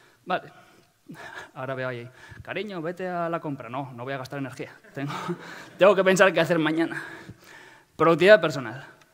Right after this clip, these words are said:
¿Vale? Vamos a hablar de productividad personal, que, bueno, la habilidad de hacer el trabajo más importante a tiempo con la mejor calidad posible. Creo que fue el día tres de abril, creo que había que presentar la ponencia, y la presenté el día tres de abril a las veintitrés cincuenta, creo que fue.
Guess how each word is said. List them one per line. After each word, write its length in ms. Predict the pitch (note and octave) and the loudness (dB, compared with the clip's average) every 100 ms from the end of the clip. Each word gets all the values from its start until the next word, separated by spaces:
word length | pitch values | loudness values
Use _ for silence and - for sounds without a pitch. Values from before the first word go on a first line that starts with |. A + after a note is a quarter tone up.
| - | -4
¿Vale? 200 | C#3+ F3 | 2 4
Vamos 200 | D#3 D#3 | 4 4
a 20 | |
hablar 180 | D3+ E3 | 4 4
de 80 | D#3+ | 2
productividad 400 | D3 D3 D#3+ D3 | 0 0 0 0
personal, 480 | D3 D3 G3 A3+ A3+ - - - | 0 4 4 4 -2 -18 -20 -10
que, 80 | - | 0
bueno, 180 | C#3+ A#2 | 0 2
la 100 | C3+ | 0
habilidad 220 | C#3+ D#3+ | 4 6
de 60 | E3+ | 6
hacer 160 | E3 | 4
el 80 | D#3+ | 2
trabajo 260 | D3+ D#3+ D#3 | 4 4 4
más 320 | D#3+ - - - | 2 0 -6 -2
importante 720 | G3+ E3+ E3+ F3+ F#3+ F#3 F#3+ - _ _ - | 0 0 0 -2 -2 -4 -6 -12 _ _ -2
a 160 | C#3 | 0
tiempo 400 | D#3+ F3+ F3+ F3+ | 2 2 0 -4
con 100 | - | -6
la 60 | C3+ | -4
mejor 320 | C3 C#3+ C#3+ - | -4 -4 -6 -10
calidad 280 | - A#2 A#2+ | -10 -6 -6
posible. 340 | B2 - - - _ _ _ _ _ _ _ - _ _ _ _ _ _ _ _ _ _ _ | -8 -16 -18 -20 _ _ _ _ _ _ _ -20 _ _ _ _ _ _ _ _ _ _ _
Creo 200 | - E3+ | -2 -2
que 120 | F3 | 0
fue 360 | E3 D#3+ F3+ D#3+ - | -2 0 0 -2 -8
el 140 | - C#3 | -8 -2
día 160 | D#3+ | 0
tres 180 | F3 E3 | 2 2
de 60 | D#3 | 0
abril, 200 | C3+ D#3+ | -2 -4
creo 180 | D3+ C#3+ | -4 -2
que 40 | |
había 220 | C#3 C#3+ | -2 -2
que 80 | C#3 | -4
presentar 360 | C3 C3 B2 C3+ | -6 -6 -4 -4
la 300 | C3 B2+ B2+ | -4 -6 -6
ponencia, 420 | C3 D3+ F3+ G3 - - - _ _ _ _ _ _ _ _ _ - | -4 -2 -4 -8 -12 -20 -20 _ _ _ _ _ _ _ _ _ -6
y 100 | C3+ | -2
la 120 | B2+ | -2
presenté 380 | C3 C3 B2+ D3+ | -2 -6 -2 -2
el 80 | |
día 260 | C#3+ D3 C#3+ | 0 0 -2
tres 200 | D3+ D3+ | -2 -2
de 40 | |
abril 320 | C3+ D#3+ F3+ F3+ | -2 -2 -4 -4
a 100 | C3 | -6
las 320 | B2+ B2 A#2 | -4 -6 -6
veintitrés 480 | A#2+ A#2+ B2+ D3 D3 | -10 -10 -6 -4 -4
cincuenta, 420 | C3 A#2 A#2+ A2 | -6 -8 -10 -10
creo 140 | G2+ G2 | -16 -18
que 80 | |
fue. 100 | G#2+ | -20